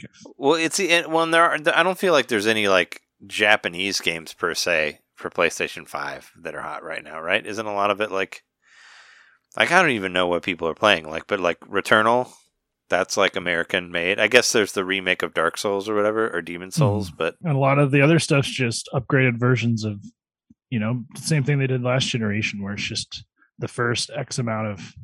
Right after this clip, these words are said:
Speaker 1: years, or maybe, like, the first year, it's almost exclusively content from the last generation,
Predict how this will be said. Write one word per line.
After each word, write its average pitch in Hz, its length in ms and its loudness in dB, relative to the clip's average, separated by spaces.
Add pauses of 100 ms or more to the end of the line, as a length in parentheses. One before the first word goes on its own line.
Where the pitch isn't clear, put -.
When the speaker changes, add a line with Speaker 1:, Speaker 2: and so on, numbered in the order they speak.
(320)
Speaker 1:
years, 110 520 0
or 104 280 -8
maybe, 107 300 -6
like, 101 120 -8
the - 80 -18
first - 320 -10
year, 98 340 -8
it's - 160 -16
almost 104 460 -10
exclusively 104 960 -6 (540)
content 110 420 -4
from 113 120 -8
the 107 60 -8
last 98 280 -10
generation, 95 800 -12